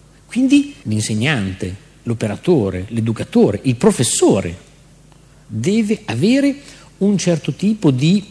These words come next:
attenzione pedagogica al ruolo che ha in quel momento. Non deve intervenire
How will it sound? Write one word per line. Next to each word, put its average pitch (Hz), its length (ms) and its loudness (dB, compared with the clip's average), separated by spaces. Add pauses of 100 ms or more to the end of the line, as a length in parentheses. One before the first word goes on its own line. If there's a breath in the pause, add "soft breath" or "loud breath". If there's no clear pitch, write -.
(120)
attenzione 190 1120 6 (600)
pedagogica 101 840 -6 (460)
al 135 320 -2
ruolo 123 540 -2
che 151 160 -6
ha 117 40 -6
in 113 120 -8
quel 135 160 -6
momento. 123 480 -8 (580)
Non 120 220 -2
deve 117 240 0
intervenire 101 840 -4